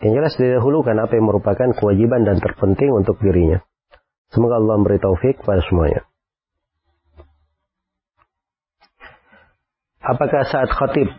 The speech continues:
baca doa, kita mengaminkan juga atau cukup diam? Kita mengaminkan ya,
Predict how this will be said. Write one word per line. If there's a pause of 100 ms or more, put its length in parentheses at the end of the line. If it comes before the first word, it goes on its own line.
(680)
baca
doa,
kita
mengaminkan
juga
atau
cukup
diam? (920)
Kita
mengaminkan
ya,